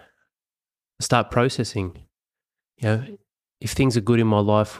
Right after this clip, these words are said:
what could be true from which they would be a little bit better in family, in self, in service? What would need to be true for this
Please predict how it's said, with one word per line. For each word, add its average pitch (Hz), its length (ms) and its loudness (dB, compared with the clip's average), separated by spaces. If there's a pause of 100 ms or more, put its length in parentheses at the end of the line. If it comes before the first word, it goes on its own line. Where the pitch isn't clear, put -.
what 123 240 0
could 120 160 0
be 110 120 0
true 113 500 0 (240)
from 104 260 0
which 104 240 -2
they 107 140 2
would 101 180 -2
be 101 120 2
a 98 40 2
little 101 220 2
bit 95 180 -4
better 107 320 -2 (300)
in 104 140 0
family, 95 420 0
in 101 80 2
self, 98 320 -2
in 98 60 -2
service? 95 580 -4 (1120)
What - 160 0
would 117 80 0
need 110 160 2
to 107 60 -2
be 104 100 -4
true 113 240 0
for - 140 -2
this 104 160 -2